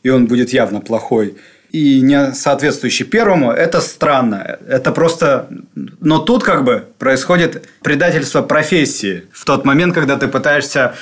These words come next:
э, говорить, что, «Ну, я же просто профессионал, я работаю». Но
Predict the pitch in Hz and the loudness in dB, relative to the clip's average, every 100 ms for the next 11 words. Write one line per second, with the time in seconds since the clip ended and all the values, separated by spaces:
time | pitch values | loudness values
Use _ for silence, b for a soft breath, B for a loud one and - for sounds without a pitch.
0 | B B 127 127 131 151 151 - 120 123 | B B 0 2 2 2 0 -2 0 2
1 | 123 123 117 117 120 117 - 110 95 117 | 2 0 -2 -2 -2 0 0 -2 0 -4
2 | - - 123 165 220 113 110 107 135 196 | -2 0 4 4 2 2 0 2 2 2
3 | 147 107 92 - - 98 113 131 139 135 | 2 0 -2 -8 -12 -2 2 4 4 4
4 | 127 123 | 2 2